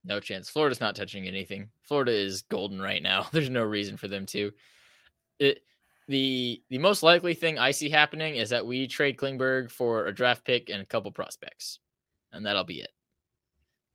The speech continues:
I, I don't see Nil trading him for another actual player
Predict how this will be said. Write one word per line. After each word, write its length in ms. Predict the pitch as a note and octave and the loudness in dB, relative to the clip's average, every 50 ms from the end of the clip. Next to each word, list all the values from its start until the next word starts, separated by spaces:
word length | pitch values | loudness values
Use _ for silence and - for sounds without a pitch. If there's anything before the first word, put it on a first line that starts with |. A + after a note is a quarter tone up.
| _ _ _ - | _ _ _ 0
I, 160 | - G#2+ A2 - - | 2 2 2 2 2
I 160 | A#2+ B2 B2 | 2 2 2
don't 360 | A2+ G#2+ - C3 A#2+ A#2 - - | 2 2 2 2 2 2 0 -4
see 180 | - B2 A2 | -2 -2 -2
Nil 220 | G#2+ G#2+ G#2+ G2+ F#2+ | 0 0 0 -2 0
trading 320 | - B2 A2 G#2 G#2+ G2+ | 0 0 0 0 0 0
him 200 | G#2 G#2 G2 F#2 | -2 -6 -6 -6
for 400 | - A2+ G#2+ G#2 G2+ G2+ G2+ - - | -6 -4 -2 0 0 0 -2 -4 -6
another 320 | G#2 G2 G#2 G2+ G2+ G2+ - | -6 -4 -2 -2 -2 0 2
actual 420 | G2 G2 G2 - - A2 G2+ F#2+ | 2 2 2 2 -2 -4 -4 -4
player 420 | - - G#2+ G2+ - G2+ G2 F#2 | -4 -2 -2 0 0 0 -2 -4